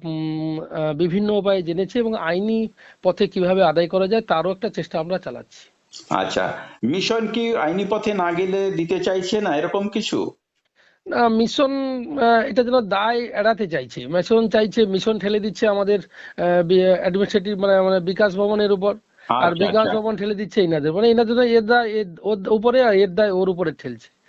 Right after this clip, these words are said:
Speaker 1: তো
Speaker 2: আচ্ছা,
Speaker 1: সেই জন্য
Speaker 2: আচ্ছা।
Speaker 1: আমরা, আহ, আমাদের রিকোয়েস্ট, অনুনয় বিনয় যেগুলো করার দরকার, সেগুলো আমরা করেছি, কিন্তু
Speaker 2: হুম।
Speaker 1: এরপরে আমরা আইনি পথে কিভাবে আদায় করা যায়, তার একটা, আহ, প্রিপারেশন নিচ্ছি।
Speaker 2: আচ্ছা, আচ্ছা, আচ্ছা। আপনারা সঞ্জয় বাবুর বক্তব্য শুনলেন।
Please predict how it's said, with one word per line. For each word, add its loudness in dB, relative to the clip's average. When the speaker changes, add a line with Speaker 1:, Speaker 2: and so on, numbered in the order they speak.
Speaker 1:
তো 0
Speaker 2:
আচ্ছা, 0
Speaker 1:
সেই 2
জন্য 2
Speaker 2:
আচ্ছা। 2
Speaker 1:
আমরা, 2
আহ, -4
আমাদের -2
রিকোয়েস্ট, 2
অনুনয় 2
বিনয় 4
যেগুলো 2
করার 0
দরকার, 0
সেগুলো 0
আমরা 2
করেছি, -6
কিন্তু 0
Speaker 2:
হুম। -2
Speaker 1:
এরপরে 2
আমরা 0
আইনি -4
পথে 0
কিভাবে 2
আদায় 2
করা 0
যায়, 0
তার 2
একটা, 0
আহ, -2
প্রিপারেশন -2
নিচ্ছি। -16
Speaker 2:
আচ্ছা, -2
আচ্ছা, -2
আচ্ছা। -6
আপনারা 4
সঞ্জয় 2
বাবুর 4
বক্তব্য 2
শুনলেন। -6